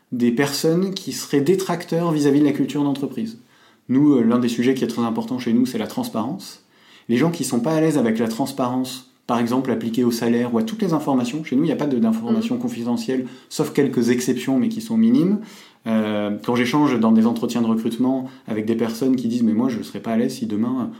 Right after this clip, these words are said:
Speaker 1: on connaît mon salaire ou si je suis ma-, manager et que, euh, je peux pas, euh, faire des différences subjectives de salaire sur mes collaborateurs. » Bon, ben, je sais qu'elles ont pas leur place chez nous. Ça veut pas dire que c'est pas bien, c'est juste que chez nous, ça fonctionnera pas bien.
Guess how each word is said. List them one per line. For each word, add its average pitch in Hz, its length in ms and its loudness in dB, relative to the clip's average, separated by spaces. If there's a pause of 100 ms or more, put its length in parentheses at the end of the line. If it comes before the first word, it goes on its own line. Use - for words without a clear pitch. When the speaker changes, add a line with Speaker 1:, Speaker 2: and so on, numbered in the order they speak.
(120)
Speaker 1:
on 110 60 -2
connaît 113 240 2
mon 113 100 2
salaire 117 380 0
ou 117 60 -2
si - 140 -4
je 110 60 -2
suis 117 120 -2
ma-, 110 180 4 (280)
manager 113 600 2
et 113 100 0
que, 135 400 4 (280)
euh, 104 600 0
je 101 100 -10
peux 113 120 -2
pas, 135 260 4
euh, 117 180 2
faire 120 220 0
des 113 100 2
différences 120 580 0
subjectives 117 520 0
de 120 100 2
salaire 113 360 0
sur 113 100 -4
mes 110 100 0
collaborateurs. » 107 560 -4 (240)
Bon, 131 80 2
ben, 127 100 4
je 117 100 2
sais 143 160 -2
qu'elles 147 200 0
ont 123 60 0
pas 123 120 0
leur 135 180 -2
place 131 200 -4
chez 135 140 0
nous. 120 140 0 (240)
Ça 143 100 2
veut 135 60 2
pas 143 100 4
dire 170 140 2
que - 40 -8
c'est 143 120 2
pas 135 120 2
bien, 147 260 2 (160)
c'est 120 120 -2
juste - 220 -4
que - 80 0
chez - 120 -2
nous, 139 120 2
ça 147 120 -4
fonctionnera 120 440 -2
pas 113 100 -4
bien. 110 200 -2